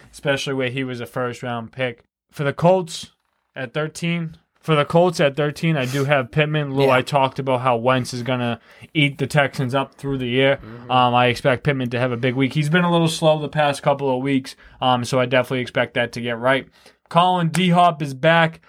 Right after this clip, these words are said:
Speaker 1: Lou needs D-Hop back for his
Speaker 2: Mm-hmm.
Speaker 1: fantasy team. I'm sure there's a lot of you that need D-Hop back. D-Hop and Kyler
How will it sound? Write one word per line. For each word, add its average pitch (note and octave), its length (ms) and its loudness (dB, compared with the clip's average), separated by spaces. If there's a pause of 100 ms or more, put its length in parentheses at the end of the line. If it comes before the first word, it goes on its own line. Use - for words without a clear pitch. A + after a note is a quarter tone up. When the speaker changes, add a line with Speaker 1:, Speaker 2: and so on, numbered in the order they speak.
(120)
Speaker 1:
Lou E3+ 200 2
needs E3+ 280 0
D-Hop D#3 440 2
back D3+ 280 2
for D3+ 100 -6
his C#3 140 -4
Speaker 2:
Mm-hmm. D3+ 80 -10
Speaker 1:
fantasy D3+ 420 0
team. C#3+ 380 -6 (200)
I'm C#3+ 120 -12
sure D3+ 180 -2
there's C#3+ 180 -4
a C#3 60 -2
lot C#3+ 240 2
of C3+ 100 -10
you D3 200 -6
that C#3+ 200 0
need C#3 220 -10
D-Hop C3+ 480 -2
back. C3+ 320 -4 (300)
D-Hop D#3 420 2
and C#3+ 100 -8
Kyler D3 480 4